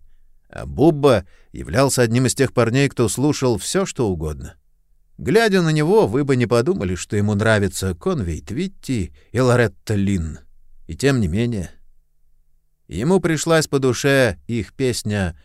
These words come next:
"Роуз Гарден". Примечание. Конвей Твитти. Американский кантри-певец, настоящее имя — Гарольд Ллойд Дженкинс. Годы жизни тысяча девятьсот тридцать третий, тысяча девятьсот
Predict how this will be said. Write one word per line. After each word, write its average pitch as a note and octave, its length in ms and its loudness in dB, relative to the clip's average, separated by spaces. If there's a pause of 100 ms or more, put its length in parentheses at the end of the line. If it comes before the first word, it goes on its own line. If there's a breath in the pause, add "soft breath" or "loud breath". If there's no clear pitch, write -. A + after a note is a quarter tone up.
(100)
"Роуз A2+ 440 2
Гарден". G2 520 -2 (760)
Примечание. A2+ 800 -2 (460)
Конвей F3+ 420 4
Твитти. - 560 -10 (320)
Американский B2 640 0
кантри-певец, A#2+ 920 -2
настоящее C3 640 -2
имя — B2+ 220 -6 (340 soft breath)
Гарольд D3+ 600 0
Ллойд D3 560 0
Дженкинс. F#2+ 840 -4 (340)
Годы C3 340 2
жизни A#2+ 320 -4
тысяча G#2 400 -10
девятьсот G2+ 340 -6
тридцать F#2+ 380 -10
третий, D#3 340 -2
тысяча C#3 500 -10
девятьсот G#2+ 560 -6